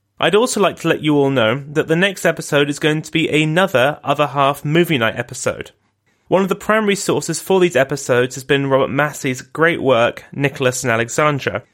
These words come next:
which came out in nineteen sixty-eight. Well, that book has not only been a major reference for all scholarship on the couple since, it was also the inspiration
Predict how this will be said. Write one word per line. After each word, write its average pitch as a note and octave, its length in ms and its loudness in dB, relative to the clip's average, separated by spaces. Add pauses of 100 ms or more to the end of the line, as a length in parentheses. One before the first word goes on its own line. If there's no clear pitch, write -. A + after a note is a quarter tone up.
(100)
which D3+ 200 -4
came C3 220 0
out B2 220 0
in C3+ 240 -2
nineteen A#2 320 -2
sixty-eight. B2 640 -4 (720)
Well, F3 200 4
that G3 320 -2
book D3+ 240 2
has D3+ 180 -4
not E3+ 180 0
only E3+ 260 2
been C#3 180 -2
a C3+ 80 0
major D3 420 2
reference B2 500 -2
for - 160 -4
all F#3 300 0
scholarship B2 600 -2
on A#2+ 80 -4
the A#2 80 -4
couple A#2 320 -12
since, - 480 -4 (440)
it D#3 60 2
was E3+ 180 4
also G#3 360 2
the D#3 160 2
inspiration C3+ 800 0